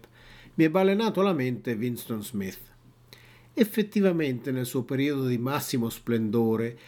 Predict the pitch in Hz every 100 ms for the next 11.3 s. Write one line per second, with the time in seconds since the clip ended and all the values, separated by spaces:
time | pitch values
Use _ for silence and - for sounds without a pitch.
0 | - - - 131 156 147 - 196 170 131
1 | 127 135 127 - 131 160 160 123 120 120
2 | 139 139 127 117 123 117 - - 135 123
3 | 123 107 120 120 127 131 143 156 156 175
4 | 131 113 113 165 - 127 123 135 156 180
5 | 185 160 135 127 143 123 139 170 175 175
6 | 123 120 117 139 131 - 170 143 127 127
7 | 120 117 110 110 110 101 - 110 101 104
8 | 117 - - - - - - 117 113 -
9 | 135 139 110 117 180 101 92 95 123 113
10 | 110 110 104 127 123 120 - 98 87 -
11 | 92 87 -